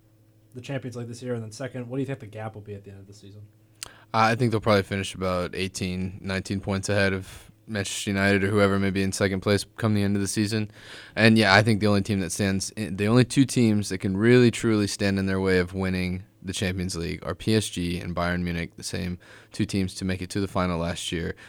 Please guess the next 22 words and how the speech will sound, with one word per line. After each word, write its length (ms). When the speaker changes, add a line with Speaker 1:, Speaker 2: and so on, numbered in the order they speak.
Speaker 2:
I 120
just 180
think 160
that 160
they 160
have 680
the 400
talent 760
or 220
the 100
collective 680
group 420
to 840
beat 220
Manchester 420
City 320
at 80
their 140
own 160
game 240
at 100
times. 400